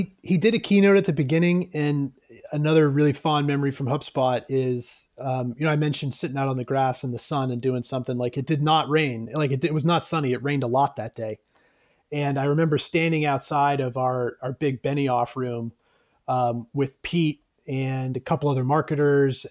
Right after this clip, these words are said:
and, like, and, and Brian, and Brian was supposed to do this kind of, like, address to the whole thing. I was gonna get the crowd warmed up, but then Brian was gonna speak. And,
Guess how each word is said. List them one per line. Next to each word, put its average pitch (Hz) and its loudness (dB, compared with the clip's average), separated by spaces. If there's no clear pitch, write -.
and, 131 -4
like, 120 -6
and, 123 -8
and 131 -6
Brian, 147 0
and 123 -6
Brian 143 4
was 135 -2
supposed - -4
to 131 -6
do 127 -2
this 123 -4
kind 123 -6
of, 117 -6
like, 117 -2
address 123 -2
to 135 -6
the 117 -2
whole 120 0
thing. 156 4
I 170 10
was 180 12
gonna 160 6
get 139 2
the - -10
crowd 151 2
warmed 120 -4
up, 110 -4
but 123 -6
then 131 -2
Brian 135 0
was 120 -4
gonna 120 -6
speak. 117 -6
And, 113 -8